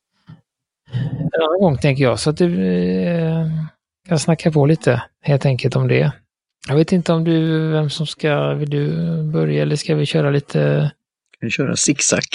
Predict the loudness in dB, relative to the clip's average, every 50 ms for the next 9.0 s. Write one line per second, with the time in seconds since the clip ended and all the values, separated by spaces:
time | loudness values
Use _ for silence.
0 | -10 -8 -8 -4 -2 0 0 0 0 0 0 0 0 0 0 0 0 0 0 -2
1 | -2 -2 -2 -2 -2 0 0 0 0 0 0 0 -2 -2 -2 -2 0 0 -2 -2
2 | 0 0 0 2 2 0 0 -2 -6 _ _ _ _ _ _ _ _ 0 4 6
3 | 6 8 6 6 2 -2 _ _ _ _ _ _ _ _ _ _ _ _ -8 -8
4 | -8 -8 -12 _ _ 2 2 4 4 2 0 0 0 2 2 2 2 2 0 0
5 | 2 2 4 4 4 4 4 4 4 2 0 -2 -12 _ _ _ _ _ _ _
6 | _ _ _ _ _ -4 -2 -2 -2 0 0 2 2 2 0 0 0 0 0 0
7 | _ -4 -2 0 2 2 2 2 0 0 0 -2 -2 -2 -4 -4 -6 -8 -6 -4
8 | -4 -4 -2 0 0 2 2 2 0 2 2 0 -2 -2 -2 -2 -2 -2 -2 -4